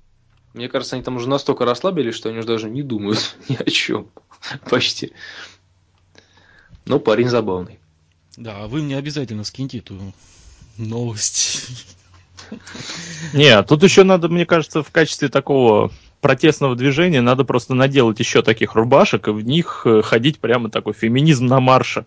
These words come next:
Speaker 3: да, в футболке с голыми бабами. Хотя
Speaker 1: Нет.
Speaker 3: там, не надо сказать, не голые они были.
Speaker 1: Нет, они полуобнажённые, как бы, нет, это просто, как бы, да, такой клипарт, картиночки такие, да, то есть я,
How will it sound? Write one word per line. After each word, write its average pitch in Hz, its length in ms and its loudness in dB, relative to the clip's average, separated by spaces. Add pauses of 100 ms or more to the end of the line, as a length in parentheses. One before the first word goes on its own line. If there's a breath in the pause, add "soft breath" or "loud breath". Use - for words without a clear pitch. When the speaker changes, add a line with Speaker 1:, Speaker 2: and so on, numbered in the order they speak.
(160)
Speaker 3:
да, 120 380 0
в - 40 -18 (420)
футболке 123 400 2
с 113 60 -4
голыми 113 280 2
бабами. 107 400 2 (460 loud breath)
Хотя 165 160 4
Speaker 1:
Нет. 170 80 4
Speaker 3:
там, 196 200 6
не 202 60 6
надо 202 220 4
сказать, 208 260 4
не 202 180 2
голые 220 340 2
они 113 120 -2
были. - 300 -12 (260 loud breath)
Speaker 1:
Нет, 143 220 6
они 135 180 4
полуобнажённые, 170 1000 4
как 127 160 -2
бы, 135 80 -4
нет, 165 180 2
это 127 140 -4
просто, 202 340 0
как 160 160 -2
бы, 139 80 2
да, 165 140 6
такой 147 280 2
клипарт, 147 600 4
картиночки 139 580 0
такие, 113 340 -6
да, 143 120 6
то 160 80 2
есть - 160 0
я, 131 180 4